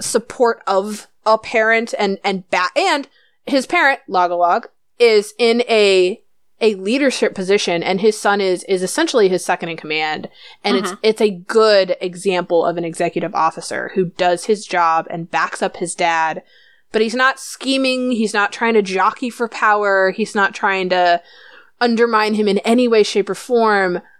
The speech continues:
Speaker 1: But also, Log-a-Log asks for his son's opinion on things, and it's teaching him things, quote unquote, on camera. Like, he's,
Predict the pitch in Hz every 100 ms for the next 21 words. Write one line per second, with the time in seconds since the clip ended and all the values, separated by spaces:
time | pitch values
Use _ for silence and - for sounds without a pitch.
0 | _ _ 302 302 320 403 - 233 196 190
1 | 220 - - 269 311 302 294 247 240 -
2 | - 359 262 175 - - - - - _
3 | 262 247 254 247 247 214 202 - - 277
4 | 269 254 226 220 226 214 208 202 196 180
5 | 180 - - - - - 269 269 254 233
6 | 220 226 214 208 196 - - 208 190 185
7 | - 180 165 165 170 208 196 190 180 170
8 | 156 160 - 220 202 -